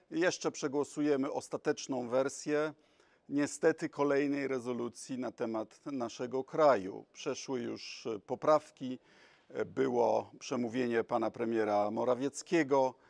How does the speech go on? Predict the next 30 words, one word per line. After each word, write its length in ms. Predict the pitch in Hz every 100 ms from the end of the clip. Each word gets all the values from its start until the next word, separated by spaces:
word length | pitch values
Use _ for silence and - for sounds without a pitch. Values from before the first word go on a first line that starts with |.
| _ _ _ _ _
E, 180 | 147 151
niestety 500 | 170 160 180 - 170
o 60 | 151
tych 140 | 143
sprawach 420 | - 170 151 147
czytam 380 | - 165 151 143
nawet 440 | 147 139 131 -
tu, 300 | - 165 156
w 80 | 139
lokalnej 680 | 131 139 - 160 160 156 151
francuskiej 680 | 147 139 127 147 - - 131
prasie. 540 | - 110 - - 110 - _ _ _ _
E, 20 | - 131 67 139 - - - - - - - 135
cały 240 | - 220 175
świat 480 | - 120 95 - -
obiegła 460 | - 117 131 123 123
wiadomość, 560 | 113 113 139 143 135 117
że 400 | 113 113 110 107 _ _ _ - -
Polska 540 | 139 139 - - 127
jest 220 | 120 117 -
w 100 | -
konflikcie 640 | 160 151 151 156 - 143
z 100 | -
Unią 420 | 165 151 135 139
Europejską, 840 | 131 117 113 143 143 - - 127
że 100 | 120
coś 280 | 120 208 -
między 260 | 156 131 127
Polską 580 | 156 151 - 135 123
a 120 | -